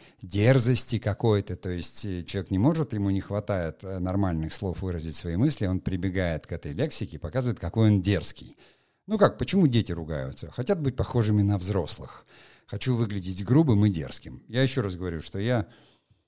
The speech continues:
э, абсолютный противник обсценной лексики. Считаю, что наш язык, э, невероятно богатен, и можно найти образное выражение, которое,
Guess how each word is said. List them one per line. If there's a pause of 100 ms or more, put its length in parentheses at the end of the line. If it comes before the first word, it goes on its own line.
(100)
э,
абсолютный
противник
обсценной
лексики.
Считаю,
что
наш
язык,
э,
невероятно
богатен, (480)
и
можно
найти
образное
выражение,
которое,